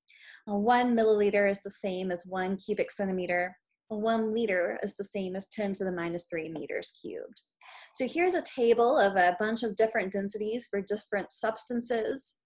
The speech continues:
You can find similar tables in your textbook. Um, we are gonna use a lot the, um, density of water. The density of water is one gram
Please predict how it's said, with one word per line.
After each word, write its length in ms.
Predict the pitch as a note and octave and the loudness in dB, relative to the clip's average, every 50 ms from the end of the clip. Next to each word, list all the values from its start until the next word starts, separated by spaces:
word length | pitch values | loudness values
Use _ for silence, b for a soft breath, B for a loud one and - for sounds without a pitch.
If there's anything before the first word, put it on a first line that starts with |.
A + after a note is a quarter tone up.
| _ _ _ _ _ | _ _ _ _ _
You 160 | - F#3 F#3 F#3 | -8 -8 -8 -6
can 220 | - G#3 G3 F#3+ | -4 -4 -4 -4
find 400 | F#3+ G3+ F#3+ F#3 F3+ F#3+ F#3+ F#3+ | -4 -4 -4 -2 -2 -4 -4 -6
similar 400 | - - G3+ G3 G3 G3 F#3+ G3 | -4 -4 -2 -2 0 -2 -2 -2
tables 560 | G3 - G#3 F#3+ F#3 F#3 F#3 F3+ F3+ F#3+ F#3+ - - - | -4 -4 -4 -4 -2 -2 -2 -2 -2 -4 -6 -10 -12 -10
in 320 | F3+ F#3 F3 F3 F3+ F#3 F#3 | -8 -6 -6 -6 -6 -6 -6
your 140 | F#3+ G#3+ G#3+ | -6 -8 -6
textbook. 580 | - - E4+ - - - - - - - - - - _ B B B B B B B B B | -6 -8 -8 -8 -8 -10 -8 -6 -6 -6 -6 -8 -14 _ B B B B B B B B B
Um, 220 | G#3 G3 G3 G3+ | -4 -2 0 0
we 280 | G#3+ B3 C#4+ D4+ D#4 D4+ B3+ - - | 0 0 2 0 0 0 -2 0 2
are 140 | A3 A3 | 2 2
gonna 200 | G#3+ A3 G#3+ G#3 | 4 2 0 0
use 340 | G3+ G3+ G3+ G3 G3 G3 G3 | 0 0 0 0 0 0 2
a 60 | G3 | 0
lot 360 | F#3+ F#3 F#3 F3 F3 F3 F#3 - - F#3+ F#3+ | 0 0 0 0 0 0 -2 -4 -6 -8 -6
the, 260 | G3 F#3+ F#3+ F3+ E3+ - | -6 -4 -4 -4 -4 -4
um, 180 | F#3+ F3+ F3+ F#3 | -4 -4 -2 -2
density 380 | G3+ G#3 G3+ G3+ - G#3+ F#3 | -2 -2 0 0 0 0 0
of 100 | F3 F3+ - F#3 | 0 -2 -2 -2
water. 440 | G3 A3 G#3+ G3 G3+ A#3 C#4+ D#4 - _ _ _ b b b b b b - | -2 0 0 0 0 0 -2 -4 -8 _ _ _ b b b b b b 4
The 60 | A3+ | 6
density 360 | B3 C4 C4 C4 C4+ C4+ A#3+ | 6 6 4 4 2 2 4
of 180 | - A3 G3+ G3+ | 4 2 2 4
water 600 | G#3+ G#3 G3+ G3 F#3+ F#3 F3 F3+ A3+ A#3+ A#3+ _ _ _ _ _ _ | 4 4 4 4 4 4 2 0 -2 -4 -8 _ _ _ _ _ _
is 540 | - G#3 G3 F#3+ F#3+ F#3 F#3 F#3 - - - - | 0 2 2 4 4 2 0 -2 -6 -10 -8 -4
one 640 | - G#3 G3+ G#3 A3+ A3+ A#3 A#3 A#3 A#3+ B3+ D4 D4 - _ _ _ _ _ _ _ _ _ _ _ _ _ _ _ _ _ _ _ _ _ _ _ _ _ _ | -4 -2 2 4 4 4 4 2 2 0 0 -2 -4 -6 _ _ _ _ _ _ _ _ _ _ _ _ _ _ _ _ _ _ _ _ _ _ _ _ _ _
gram 640 | - A#3 A3+ A3 G#3 G3+ G3+ G3 G3+ A3+ A#3+ A#3+ - | -2 0 0 2 2 2 0 0 0 -2 -4 -6 -10